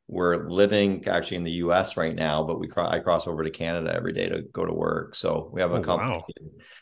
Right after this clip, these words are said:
Speaker 1: yeah, very complicated living situation right now, but she's just interviewing back in Canada. Uh, she's from Vaughan originally. So, um,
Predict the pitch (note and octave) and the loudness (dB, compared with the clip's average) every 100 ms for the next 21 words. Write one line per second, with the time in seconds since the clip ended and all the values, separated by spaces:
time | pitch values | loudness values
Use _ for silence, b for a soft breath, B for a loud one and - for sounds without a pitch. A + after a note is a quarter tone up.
0 | _ - C3 A2+ A2+ A#2 A2+ G#2+ A2 G2+ | _ 6 8 10 8 8 6 4 4 4
1 | F#2 F#2+ G2 G2 E2+ F2 E2 F#2 E2+ D#2+ | 6 4 4 0 -2 -4 -2 -2 0 2
2 | F2 G#2 F2 D#2 F2 D#2 F2 F2+ F#2+ E2+ | 4 4 4 2 -6 -6 -6 -6 -2 -2
3 | E2 E2+ D#2+ D#2 D#2 E2+ D#2+ D#2+ D#2+ D#2 | -2 -2 2 0 0 -4 -4 -2 -2 0
4 | D2+ - - - - - - - D#2+ D2+ | -2 -4 -10 -4 -4 -4 -8 -6 -4 -2
5 | D2+ D2+ D2+ - F#2 F2+ F2 - E2 b | -2 -2 -4 -6 -8 -8 -4 -2 -2 b
6 | b b b - F2 E2+ D#2+ D2+ D2+ D2 | b b b -6 2 4 4 4 0 -4